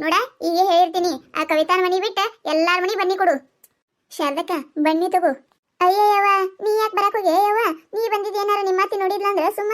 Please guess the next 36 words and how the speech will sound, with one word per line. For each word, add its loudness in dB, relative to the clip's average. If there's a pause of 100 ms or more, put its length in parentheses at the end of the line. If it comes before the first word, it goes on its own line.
ನಿನಗ್ -4
ಬೈತಾಳ. 2 (320)
ನೀ -2
ಎದಕ್ 0
ಬಂದಿ? -2 (420)
ಅಯ್ಯ 2
ಶಾರದಕ್ಕ, -2 (360)
ನಮ್ಮ 0
ಅತ್ತಿ -2
ಕೇಳಿದ್ರೆ 0
ನಾ 0
ಎಲ್ಲ 0
ಹೇಳ್ತೀನತ್ತ. 0 (400)
ಏ, 2
ಹಂಗ್ಯಾಕ್ 0
ಮಾಡ್ತೀಯವ್ವ? 0 (280)
ಆ, 0
ನೀವು -2
ದೊಡ್ಡ 0
ದೊಡ್ಡವ್ರು 4
ಬಾಯ್ 0
ಮಾಡಿದಕ್ಕ, 0 (300)
ಆ, 2
ನಮ್ 0
ಜೊತೆ 2
ಎದಕ್ 0
ಸುಮ್ಮ -2
ಇದು 0
ಮಾಡ್ತೀರಿ? -2
ಏ, 4
ತಗೋರವ್ವ 2
ತಗೋ, 0
ಬನ್ನಿ 0
ತಗೋ. 0 (760)
ಅಲ್ರಿ 0
ಅತ್ತಿಯರ, 2